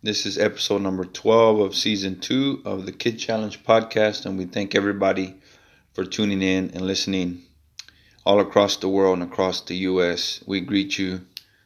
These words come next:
all in Jesus' name. So today we're gonna be talking about God moment, a God moment. And so, uh,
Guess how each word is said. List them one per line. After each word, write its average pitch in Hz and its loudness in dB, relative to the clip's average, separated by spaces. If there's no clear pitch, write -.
all 113 10
in 92 -6
Jesus' 90 -6
name. 73 -10
So - 0
today 110 6
we're 104 -10
gonna 101 -6
be 98 -8
talking 98 -4
about 87 -2
God 98 6
moment, 85 -6
a 92 -8
God 95 6
moment. - -12
And 98 -4
so, 101 4
uh, 85 2